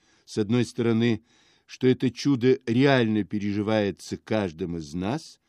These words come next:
и притом сравнительно чаще, чем это могло бы казаться возможным с самого начала. И осуществление его тем возможнее, тем легче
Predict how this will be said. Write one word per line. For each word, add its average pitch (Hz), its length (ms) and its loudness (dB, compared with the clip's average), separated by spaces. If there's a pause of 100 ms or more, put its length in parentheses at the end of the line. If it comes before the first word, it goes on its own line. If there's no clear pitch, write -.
(480)
и 104 60 -8
притом 113 420 2
сравнительно 107 680 -2
чаще, 123 640 -4
чем 87 280 -8
это 82 160 -10
могло 87 380 -6
бы 113 280 -6 (160)
казаться 101 840 -6
возможным 107 760 -4
с - 120 -14
самого 98 400 -6
начала. 80 540 -14 (960)
И 113 80 2
осуществление 135 960 2
его 120 180 0
тем 117 320 0
возможнее, 107 840 -2 (480)
тем 127 300 4
легче 196 680 -2